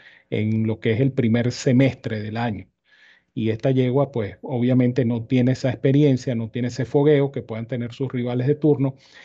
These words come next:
Y de paso le toca el puesto de partida más cercano al riel. Sin embargo, a pesar de todo esto, me parece que el lote que va a enfrentar tampoco es muy competitivo, que digamos, lo cual en, en cierta forma creo que va a permitir que esta potranca, Velvet Sister,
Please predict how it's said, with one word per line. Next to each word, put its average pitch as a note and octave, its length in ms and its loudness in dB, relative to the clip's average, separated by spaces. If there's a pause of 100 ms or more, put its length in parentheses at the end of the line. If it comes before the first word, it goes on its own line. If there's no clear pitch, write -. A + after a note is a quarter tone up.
(120)
Y G#3 80 4
de B3 100 6
paso G3 300 0
le D3+ 80 0
toca C#3 240 -6
el C#3 80 -6
puesto D3 260 -2
de D3+ 80 0
partida B2 400 -6
más A#2+ 180 -4
cercano A#2 400 -4
al G#2 100 -6
riel. - 320 -12 (180)
Sin A#3 300 6
embargo, A2+ 540 0 (540)
a - 140 -12
pesar E3+ 320 0
de F3+ 80 0
todo D#3 280 2
esto, A2 360 -10 (340)
me C3 140 -2
parece C#3 360 -2
que E3 100 -2
el C3+ 120 2
lote C#3+ 260 0
que D#3 120 0
va B2+ 80 0
a - 20 0
enfrentar C#3+ 480 -2
tampoco C3+ 500 -2
es C3+ 380 -2
muy C#3 300 0
competitivo, C3 720 -2
que D3 80 2
digamos, B2 480 0
lo B2+ 160 -4
cual D3+ 400 2
en, C3+ 640 0
en C3+ 160 2
cierta D3 340 2
forma E3+ 500 0
creo D#3+ 300 2
que C3+ 120 -4
va B2 80 -2
a B2+ 100 -6
permitir C3 480 -2
que C3+ 80 -2
esta C3+ 240 -6
potranca, A#2+ 520 -4
Velvet B2 380 -4
Sister, A#2 460 -4